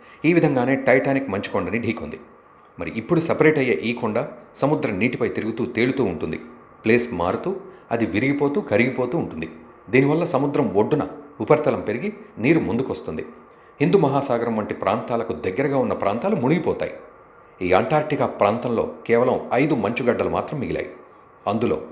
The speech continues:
ఒక మంచు పర్వతం ఎల్స్మేర్ ఐలాండ్ నుండి సెపరేట్ అయింది. ఉత్తర అంటార్క్టికాలో భారీగా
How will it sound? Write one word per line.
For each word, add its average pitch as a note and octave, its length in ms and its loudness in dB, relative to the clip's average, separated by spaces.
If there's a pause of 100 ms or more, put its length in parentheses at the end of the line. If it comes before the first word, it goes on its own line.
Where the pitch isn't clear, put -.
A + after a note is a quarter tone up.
(200)
ఒక F2 160 0
మంచు A#2+ 260 2
పర్వతం A2+ 440 0 (520)
ఎల్స్మేర్ G#2+ 480 0 (220)
ఐలాండ్ F#2+ 320 0
నుండి G2 260 -2
సెపరేట్ F2 380 -2
అయింది. D2+ 240 -8 (640)
ఉత్తర C#3+ 300 4
అంటార్క్టికాలో A#2 720 -2 (340)
భారీగా A#2 520 0